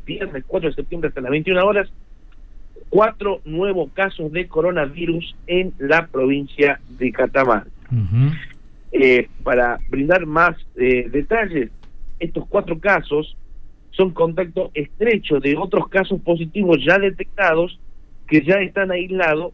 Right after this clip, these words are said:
Speaker 1: y bajo seguimiento epidemiológico. Por otro lado, las autoridades de salud confirmaron que finalmente, y tras una larga investigación que demandó cuarenta y ocho horas de trabajo interrumpido por parte de todo el equipo de salud, se pudo encontrar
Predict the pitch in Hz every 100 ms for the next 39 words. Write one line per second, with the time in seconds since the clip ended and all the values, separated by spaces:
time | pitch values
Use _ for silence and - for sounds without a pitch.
0 | - 143 156 170 156 - 139 143 151 156
1 | 156 147 156 - 147 - 135 143 147 185
2 | 196 - - - - - - - - -
3 | - - - 160 190 185 185 185 175 156
4 | 143 - 151 160 175 165 165 180 180 147
5 | 143 147 175 - 131 135 156 160 185 170
6 | 147 151 117 - 107 101 101 180 220 196
7 | 151 - - 120 110 - 110 117 - 180
8 | 160 113 107 110 120 147 175 - - -
9 | - - - - - 151 147 151 147 143
10 | 160 196 202 208 190 156 131 143 170 196
11 | - - 135 151 160 202 170 117 101 156
12 | 156 123 170 175 151 151 160 160 175 160
13 | 160 - - - - - - - - 202
14 | 196 240 220 202 202 196 190 175